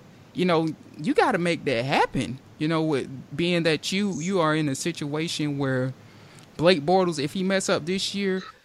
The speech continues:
you really only got, like, a one-year window, like, just based off how they made the contracts to get quarterback right. So.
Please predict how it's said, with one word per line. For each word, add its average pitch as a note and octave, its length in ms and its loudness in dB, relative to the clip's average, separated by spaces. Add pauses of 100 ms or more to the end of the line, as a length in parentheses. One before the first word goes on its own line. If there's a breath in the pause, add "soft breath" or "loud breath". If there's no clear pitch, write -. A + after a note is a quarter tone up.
(120)
you G#3 180 -2
really G3 380 4
only E3 220 4
got, D3 240 0
like, C3+ 180 -2
a C3 60 0
one-year D3+ 440 0
window, C#3+ 400 0
like, B2 320 -4
just C#3+ 280 -4
based D#3 240 2
off C#3+ 160 4
how D3 140 2
they C#3 100 0
made C#3+ 220 2
the C3 80 0
contracts D3 640 0
to - 120 -4
get C#3 240 0
quarterback B2+ 500 0
right. A#2+ 300 -2 (760)
So. A#2+ 320 -2